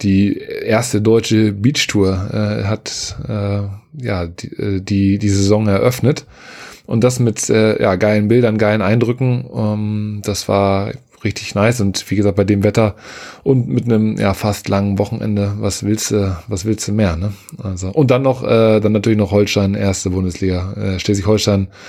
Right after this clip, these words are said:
zurück auf der Karte, jetzt im Fußball, kurzer Aus-, äh, Ausschweif, aber, äh, ja, war ein,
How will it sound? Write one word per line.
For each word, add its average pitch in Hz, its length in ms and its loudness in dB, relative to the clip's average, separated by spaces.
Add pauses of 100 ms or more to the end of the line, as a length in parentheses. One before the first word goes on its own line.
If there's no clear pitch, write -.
(380)
zurück 110 240 0
auf 104 80 -2
der 104 100 0
Karte, 104 340 2
jetzt 101 220 0
im 95 80 0
Fußball, 123 400 0
kurzer 104 300 -2
Aus-, 107 500 -2
äh, 104 140 0
Ausschweif, 110 1300 0
aber, 95 580 0 (180)
äh, 95 400 -6
ja, 82 300 -2 (140)
war 107 280 0
ein, 90 180 0